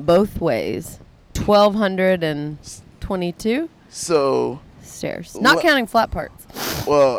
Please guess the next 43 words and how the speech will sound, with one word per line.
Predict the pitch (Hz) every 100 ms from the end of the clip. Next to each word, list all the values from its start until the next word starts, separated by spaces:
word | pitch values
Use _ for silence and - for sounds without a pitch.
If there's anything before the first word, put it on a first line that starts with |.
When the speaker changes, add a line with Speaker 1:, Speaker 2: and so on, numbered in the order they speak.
| -
Speaker 2:
okay, | 156 113 123
so | - 151
we | 135 156
went | 151 -
to | 147
the, | 131 123 117
um, | 110 113 110 110
Speaker 1:
Montezuma. | 175 175 202 175 156 190 - - -
Speaker 2:
went | 113 120
to | 135
Montezuma | 131 139 160 139 131 131 143 - - _ _
to | - 135
go | 131
see | 123 135
some | 123 135
waterfalls, | 127 113 - 110 110 127 185
Speaker 1:
Mm-hmm. | 175 180
Speaker 2:
some | 175 107
really | 113 117 113
dope | 117 113 -
waterfalls. | 110 107 - 104 110 127 - - - - _ _ -
And | 131 127 117 113 107 110 - - - - _ -
Megan | 120 151 143
Ann | 139 143 127
gets | 123
the | 120
top | - 135 117
of |
one. | -
Speaker 1:
Hey, | 403 359 349 339
papi! | 403 403 480 440 415 370 311 277 - - -
Speaker 2:
Oh | 123 131 135 135
my | 135 135
God. | 120 104 98 95 95 - - - -
I'm | 123
trying | 139 123
to, | 123 - - -
I'm | 123
not | 120 113
even | 110
gonna | 110
mention | 107 104
it. | 107